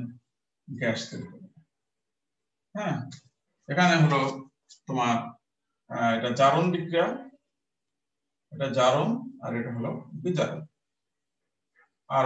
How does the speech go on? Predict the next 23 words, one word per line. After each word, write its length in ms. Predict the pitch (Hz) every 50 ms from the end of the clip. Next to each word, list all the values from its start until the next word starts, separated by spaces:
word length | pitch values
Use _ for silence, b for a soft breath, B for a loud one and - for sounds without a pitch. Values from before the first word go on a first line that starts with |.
| - 143
মনে 140 | 160 160 185 185
রাখতে 180 | 180 180 - 160 -
হবে, 160 | 120 120 123 - - - - _ _ _ _ _ _ _ _ - 113 -
জারণ 280 | 107 117 127 151 208 208 - 170
যে 60 | 175 170 - 170
তড়িৎ 200 | 160 160 160 -
দ্বারা 180 | 151 147 143 143 -
হয়, 180 | - 123 127 - -
সেটাই 260 | - 156 156 170 160 151
হলো 120 | 131 131 127 -
অ্যানোড। 300 | - 113 120 151 185 - - - - _ _ _ _ _ _ _ _ _ _ _ _ _ _ _ _ _ _ _ -
হ্যাঁ, 200 | 214 247 240 - - - -
সেটাকে 280 | 151 151 151 151 151 -
অ্যানোড 280 | - 131 135 160 - 160 - -
তড়িৎ 200 | 165 151 143 - -
দ্বার 140 | 139 135 135 135 135
বলা 140 | 131 135 135 135
হয়, 180 | 156 - - - - - _ _ _ _ _ _ _ _ _ _ _ _ _ 139
আর 80 | 127 120 123 -
ক্যাথ-, 280 | 151 156 151 - - - 120 117
বিজারণ 340 | 139 131 156 175 - 226 240 226 185
যে 60 | 180 165 156 -
তড়িৎ 200 | 151 147 143 143